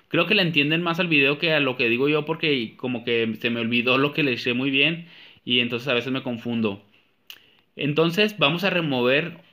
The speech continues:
o revolver muy, muy, muy bien esos tres tonos. Hay que revolverlos muy bien para que no nos queden grumos, no nos quede nada diferente. Y aquí va a ser el swatch o la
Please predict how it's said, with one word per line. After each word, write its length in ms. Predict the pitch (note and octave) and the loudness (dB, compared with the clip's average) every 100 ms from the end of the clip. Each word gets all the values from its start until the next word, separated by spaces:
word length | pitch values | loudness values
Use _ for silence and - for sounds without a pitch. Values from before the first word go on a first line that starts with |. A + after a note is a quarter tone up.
| - D#3 | -18 -4
o 280 | C3 B2 A#2 | 0 2 2
revolver 680 | B2 A#2+ A#2 A2 B2 C3+ | 2 2 2 2 2 0
muy, 500 | C3+ C3+ C#3 D#3 E3+ | -2 0 2 4 2
muy, 240 | E3+ D#3 D#3 | 2 0 0
muy 280 | D3+ D3 C#3+ | 0 0 2
bien 400 | C#3+ C#3+ D3 - | 2 2 0 -4
esos 380 | D3 - D#3 - | -8 -6 -10 -4
tres 360 | D3 D3 - | 0 0 -2
tonos. 560 | - C#3 D3+ E3+ F3+ - _ _ - _ | 0 2 2 -2 -4 -12 _ _ -20 _
Hay 140 | B2 | -4
que 100 | A#2+ | 0
revolverlos 640 | E3 E3+ D#3+ B2+ B2+ D#3 D3+ | 2 2 2 2 2 0 0
muy 260 | D3+ D3+ | 0 0
bien 200 | D#3 C#3+ | 2 0
para 180 | D3 D3+ | 2 -2
que 80 | D3+ | -2
no 80 | C3 | -4
nos 80 | B2+ | -2
queden 260 | C3+ C3+ | 0 0
grumos, 520 | C3+ C3+ C#3 D#3 D#3 | 0 0 0 -2 -4
no 80 | C3+ | -4
nos 120 | B2+ | -6
quede 260 | - C3 C3+ | -2 -2 0
nada 720 | C3 B2+ B2+ C3+ C3+ C3 B2 | -2 -2 0 0 2 2 0
diferente. 840 | A2+ A#2 A2+ G#2 A#2 B2 E3+ F#3+ - - - - | -2 -2 -2 -2 -4 -2 -2 -2 -4 -20 -10 2
Y 100 | C3+ | 2
aquí 260 | C3 D#3 | 4 2
va 160 | F3+ D#3 | 2 0
a 60 | |
ser 400 | D#3 D#3 D3 E3 - | -2 0 0 0 -2
el 200 | A#2+ A2+ | -2 -2
swatch 420 | - C3 E3 - - - | -4 -2 -2 -4 -10 -2
o 500 | B2 A#2+ A#2+ A#2 A2+ | 2 4 4 4 2
la 720 | A#2 A2 G#2+ G#2+ G2 F#2 | 2 2 2 0 -2 -6